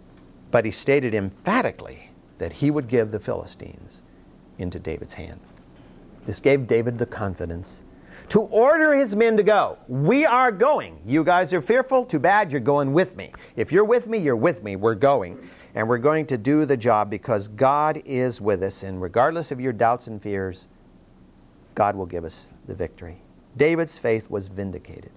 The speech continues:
because they not only defeated the Philistines, they slaughtered the Philistines.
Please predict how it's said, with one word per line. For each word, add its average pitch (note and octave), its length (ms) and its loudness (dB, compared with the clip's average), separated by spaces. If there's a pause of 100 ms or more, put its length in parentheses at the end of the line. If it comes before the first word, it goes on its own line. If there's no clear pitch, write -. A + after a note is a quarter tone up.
(480)
because A2+ 420 -2
they G2 160 -6
not B2 200 -2
only A2+ 180 -2
defeated C#3+ 520 -2
the B2 80 -2
Philistines, B2 520 -2
they G#2 120 -4
slaughtered A#2+ 580 -2
the E2 80 -12
Philistines. E2+ 720 -10